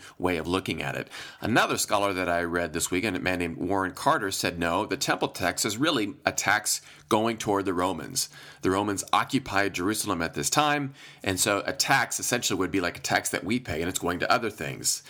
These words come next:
Specifically, Carter, Doctor Carter says that this money was going to something called the Temple of Jupiter Optimus Maximus. This was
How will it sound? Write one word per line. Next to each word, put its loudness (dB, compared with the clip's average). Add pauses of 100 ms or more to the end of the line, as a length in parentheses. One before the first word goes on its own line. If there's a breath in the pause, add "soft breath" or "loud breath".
(160 loud breath)
Specifically, 2
Carter, 2
Doctor -2
Carter 2
says 2
that 0 (300 loud breath)
this 2
money 2
was 0
going 2
to 0
something 0
called 2
the 0
Temple 0 (300 loud breath)
of 2
Jupiter 2
Optimus 2
Maximus. 0
This 0
was 0